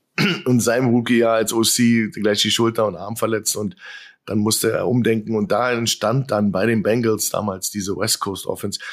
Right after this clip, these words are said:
Aber ja, du siehst, <clears throat> und dann ist er enttäuscht worden, weil er dann, äh, irgendwie den Job dann nicht bekommen hat und dann wurde irgendwie jemand anderes, äh, äh, da reingesetzt in den Browns Job und, und, und wie gesagt, so eine Sachen passieren eben im Laufe einer Coaches-Karriere,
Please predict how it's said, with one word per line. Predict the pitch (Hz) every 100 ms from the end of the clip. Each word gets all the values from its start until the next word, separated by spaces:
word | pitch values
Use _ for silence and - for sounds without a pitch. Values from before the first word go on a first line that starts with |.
| - -
Aber | 113 120
ja, | 143
du | 135
siehst, | 131 160 - - - - _ _ -
<clears throat> | 156 156
und | 156
dann | 151
ist | 143
er | 139
enttäuscht | 123 147 147
worden, | 143 127
weil | 123
er | 123
dann, | 120 127 113 _ _ _
äh, | 120 110 95
irgendwie | 110 120 110 117 95 - _ _ - - -
den | 113
Job | 95 110 -
dann | 120 113
nicht | 104
bekommen | 107 92 117 117
hat | 110 95 101
und | 98
dann | 101 87
wurde | 101 101
irgendwie | 98 98 90 95 87 85 82
jemand | 101 98
anderes, | - 98 101 101 - -
äh, | 80
äh, | 92 95 - 95 90 - - -
da | 95
reingesetzt | 95 107 110 101 98 - 85
in | 95
den | 95 90 87
Browns | 90 107 101 107
Job | 101 -
und, | 82 101
und, | 117 139
und | 131 127
wie |
gesagt, | 123 107 104
so | 117
eine | 113
Sachen | 107 107 110
passieren | 110 - 131
eben | 135 120
im | 120
Laufe | 117 110 87
einer | 110 104
Coaches-Karriere, | 117 117 110 - 113 110 113